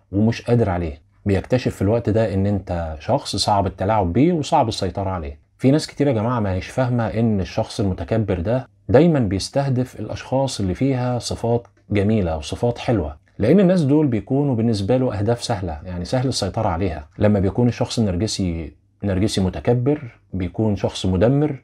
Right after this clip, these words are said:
ولما بتلاقي شخص زي ده بيحاطط عينه على، آه، ضحية له، فده بيكون بسبب الصفات الجميلة اللي بتبقى في الشخص، في الضحية دي اللي هو بيستهدفها، لأنه بيلاقي عندك إن أنت صفات، آه، جميلة جدًا. ب-، الحاجات دي يا جماعة بتضايق النرجسي جدًا لما بيحس إن أنت في حد،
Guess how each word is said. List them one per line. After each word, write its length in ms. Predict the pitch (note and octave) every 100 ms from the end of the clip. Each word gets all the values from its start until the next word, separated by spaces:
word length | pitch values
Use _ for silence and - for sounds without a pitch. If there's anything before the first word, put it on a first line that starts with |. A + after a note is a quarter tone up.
| _ _
ولما 260 | G2+ G#2+ C3+
بتلاقي 280 | B2+ B2+ A#2
شخص 260 | B2+ - G#2+
زي 160 | G2
ده 100 | G2
بيحاطط 400 | G2 - A#2 -
عينه 340 | G2 G#2 F#2 E2+
على، 420 | G2 F#2 F2 E2+ _ _ _ -
آه، 220 | A2+ F2
ضحية 420 | F#2 - - A2+ F#2+
له، 200 | C3 F3 _ _ -
فده 220 | A#2 C#3
بيكون 380 | B2+ - A#2+ G#2+
بسبب 400 | - A2 G2+ -
الصفات 420 | - G2+ A2+ G2+
الجميلة 640 | F#2 F#2 B2 C3+ F#2+ D2+ - -
اللي 280 | G2 F#2+ F#2
بتبقى 320 | F#2 A2 G2+
في 120 | G2 G2
الشخص، 360 | - F2+ -
في 140 | G2 G2
الضحية 420 | F#2 - C3 A2
دي 240 | A2+ C#3+
اللي 120 | G2+
هو 60 | G#2
بيستهدفها، 720 | G2 - F#2 F#2+ B2+ C#3 C#3+ _ _ -
لأنه 220 | D3 F3
بيلاقي 340 | D#3+ G#3 G#3
عندك 280 | G3 F#3+ B2
إن 80 | A#2+
أنت 140 | C#3+
صفات، 560 | B2 A2+ - C3 B2+ - -
آه، 360 | G2 F#2 E2 -
جميلة 400 | G2+ G2+ A#2+ C#3+
جدًا. 500 | A#2 B2 A2+ A2+ G#2+
ب-، 40 | F#2+
الحاجات 600 | G2+ F#2 E2+ - A2+ D3
دي 120 | D#3+
يا 40 |
جماعة 260 | A2+ A#2 B2
بتضايق 300 | F#2 A2+ A2
النرجسي 400 | G2 F2 - F#2
جدًا 240 | G2 F#2
لما 180 | F2+ F2+
بيحس 360 | E2+ - A#2+ G#2+
إن 120 | G2+
أنت 180 | G#2+ -
في 180 | A2+ -
حد، 300 | A2 A2